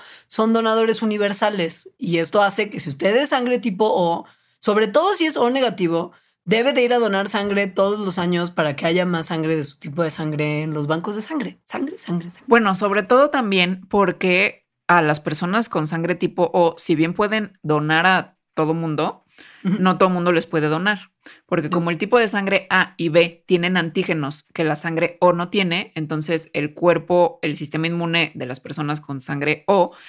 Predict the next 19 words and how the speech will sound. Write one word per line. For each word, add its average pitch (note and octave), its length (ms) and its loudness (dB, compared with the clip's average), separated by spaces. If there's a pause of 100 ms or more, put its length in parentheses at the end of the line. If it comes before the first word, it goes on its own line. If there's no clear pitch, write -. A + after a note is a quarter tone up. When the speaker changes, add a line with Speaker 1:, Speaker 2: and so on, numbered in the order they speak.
(160)
Speaker 2:
reconoce E3 600 2
esos G#3+ 200 -4
antígenos D#3+ 540 -2
de D3 140 0
A D3 120 4
y D3+ 60 2
B D3+ 260 2
como C3+ 320 -6
cosa D#3+ 320 2
extraña F3+ 640 2
y D#3 140 -2
los D3 200 -4
ataca D3+ 400 2
y D#3+ 40 0
les C#3 160 -6
pasan C3+ 540 -6
estas - 240 -14
cosas - 400 -12
horribles. D#3 560 -4